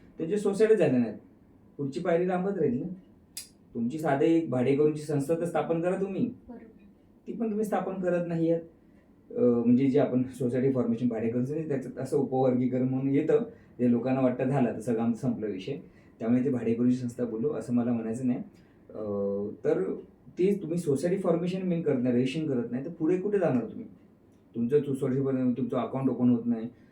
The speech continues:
Speaker 1: तुमचं काहीच होत नाही, तुमचा सातबारा कसा होईल तुमच्या नावावरती? तो तर भाग आपला पुढचा आला विषय, अ,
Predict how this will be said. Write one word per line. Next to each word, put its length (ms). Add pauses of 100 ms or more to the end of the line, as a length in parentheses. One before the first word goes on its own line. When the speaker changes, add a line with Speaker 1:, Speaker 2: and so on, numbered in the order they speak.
(160)
Speaker 1:
तुमचं 220
काहीच 320
होत 140
नाही, 180
तुमचा 180
सातबारा 400
कसा 220
होईल 140
तुमच्या 220
नावावरती? 440 (520)
तो 100
तर 60
भाग 240
आपला 240
पुढचा 340
आला 320
विषय, 260 (640)
अ, 80